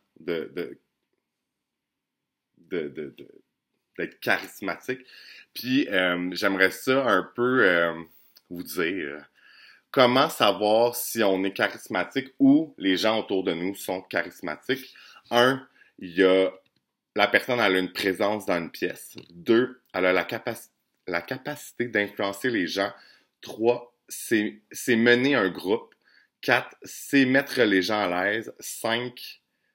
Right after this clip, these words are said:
sourit souvent aux gens. Et six,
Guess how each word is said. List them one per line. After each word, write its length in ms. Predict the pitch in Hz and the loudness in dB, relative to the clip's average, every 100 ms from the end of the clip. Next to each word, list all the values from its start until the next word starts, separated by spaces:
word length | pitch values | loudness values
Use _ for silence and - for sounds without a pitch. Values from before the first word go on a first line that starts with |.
| - | -16
sourit 560 | - 135 120 143 135 _ _ _ _ _ | -4 -2 0 -2 -4 _ _ _ _ _
souvent 420 | - - 139 139 110 | -10 -4 0 0 0
aux 60 | |
gens. 220 | 90 95 - - - - | -2 -4 -8 -18 -16 -6
Et 140 | 101 | -6
six, 600 | 95 - - 147 - - | -6 -8 -4 -4 -6 -14